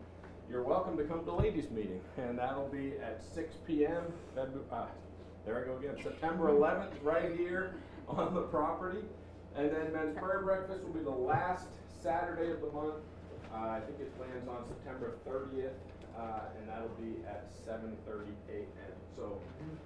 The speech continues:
if you're a man, then we'd love to have you at men's prayer breakfast. So, um, I think that is the vast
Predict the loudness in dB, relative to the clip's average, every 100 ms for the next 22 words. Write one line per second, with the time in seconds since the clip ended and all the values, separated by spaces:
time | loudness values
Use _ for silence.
0 | -8 -6 -2 2 2 2 2 2 2 0
1 | -4 -8 -4 -4 -4 -2 0 2 2 2
2 | 2 2 0 -4 -12 -10 -8 -8 -6 -6
3 | -2 0 0 0 -4 -4 -8 -4 -2 -2
4 | -4 -12 -12 -12 -12 -12 -12 -12 -12 -10
5 | -10 -8 -8 -6 -6 -6 -2 -2 -2 -10
6 | -10 -4 0 0 -2 0 4 4 4 -4
7 | -6 -10 -10 -6 -4 -4